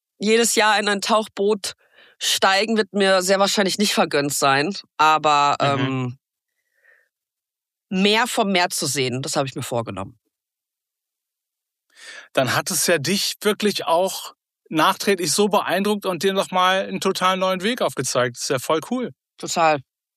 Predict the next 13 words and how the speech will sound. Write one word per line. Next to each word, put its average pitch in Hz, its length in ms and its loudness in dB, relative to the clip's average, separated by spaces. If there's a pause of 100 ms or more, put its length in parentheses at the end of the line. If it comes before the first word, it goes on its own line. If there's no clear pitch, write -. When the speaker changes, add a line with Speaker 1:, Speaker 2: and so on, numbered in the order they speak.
(1080)
Speaker 1:
Ja, 170 120 0 (400)
ich - 140 -14
bin 202 220 2
tatsächlich 202 480 0
losgetigert, 233 840 0 (840)
äh, 190 80 2
als 202 340 4
ich 208 140 -2
wieder 202 360 4 (360)
in 208 100 -2
meiner 196 240 2
Heimat 220 300 0
war, 214 260 4